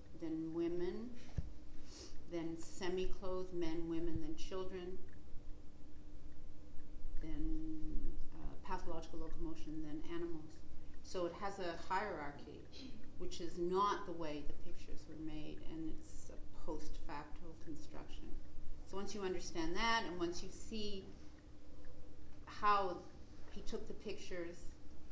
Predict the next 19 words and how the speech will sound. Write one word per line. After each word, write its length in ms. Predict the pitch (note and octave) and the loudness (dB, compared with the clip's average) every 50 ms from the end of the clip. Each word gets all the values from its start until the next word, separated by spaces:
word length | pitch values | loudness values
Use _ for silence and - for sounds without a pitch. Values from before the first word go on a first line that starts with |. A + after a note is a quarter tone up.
| - - - - - - - | -8 -8 -12 -16 -16 -12 -10
and 260 | E3+ E3+ E3 D#3+ E3+ | -8 -6 -6 -6 -8
the 60 | E3 D#3 | -8 -8
models 520 | D#3 D#4+ D#3 - E3+ F3 E3+ - D3 - | -6 -4 -2 -2 -2 -2 -4 -6 -6 -6
and 120 | D#3+ D3+ | -6 -4
what 120 | D3 D3+ D3+ | -4 -4 -4
he 100 | D3+ D4 - | -4 -4 -4
did 180 | D#3 D#3 D#3+ D#3+ | -4 -4 -4 -6
with 160 | - - - | -6 -6 -6
them, 160 | D#4 C#3+ C#3+ | -6 -6 -6
like, 180 | C#3 - - - | -6 -6 -6 -6
he 120 | E4 E4+ | -6 -6
spent, 360 | - - - - - - C#3+ - D#3+ - - - F3 E3+ E3+ F3 | -6 -6 -6 -4 -4 -4 -2 -2 -4 -4 -4 -4 -4 -4 -4 -4
one 240 | F3+ F3+ F3+ F#3 F3+ | -4 -4 -4 -2 -2
day 80 | F3 | -2
he 120 | D#3+ D#3+ - | -2 0 0
spent 300 | - - E3+ D#3+ D#3 - | 0 0 -2 -4 -6 -6
six 280 | - - F#3 - - - | -8 -10 -12 -12 -10 -8
hours 420 | D#3+ D3+ D#3 D3+ D#3 D#3 D#3 - - | -8 -6 -6 -6 -8 -8 -10 -10 -12
with 100 | F3 F3 | -12 -12